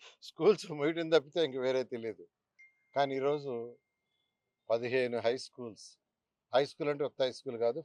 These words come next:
ఫస్ట్ క్లాస్ to టెన్త్ క్లాస్ చక్కగా చేస్తున్నాం. ఈ పదిహేను స్కూల్స్లో పదిహేను వేల మంది విద్యార్థులు చదవగలరు. As it is-గా ఈరోజు మున్సిపల్ కార్పొరేషన్లో ఉన్న యాభై నాలుగు స్కూల్స్లో, సిటీలో, సిటీలో యాభై నాలుగు స్కూల్స్ ఉన్నాయి.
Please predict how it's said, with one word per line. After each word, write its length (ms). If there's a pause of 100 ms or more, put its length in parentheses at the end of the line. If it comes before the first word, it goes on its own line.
(120)
ఫస్ట్ 200
క్లాస్ 380
to 140
టెన్త్ 200
క్లాస్ 360 (500)
చక్కగా 280
చేస్తున్నాం. 500 (320)
ఈ 80
పదిహేను 440
స్కూల్స్లో 760 (380)
పదిహేను 520
వేల 220
మంది 280
విద్యార్థులు 440
చదవగలరు. 560 (720)
As 60
it 200
is-గా 180
ఈరోజు 640 (520)
మున్సిపల్ 360
కార్పొరేషన్లో 640
ఉన్న 140
యాభై 340
నాలుగు 220
స్కూల్స్లో, 640 (400)
సిటీలో, 500
సిటీలో 360
యాభై 200
నాలుగు 200
స్కూల్స్ 360
ఉన్నాయి. 280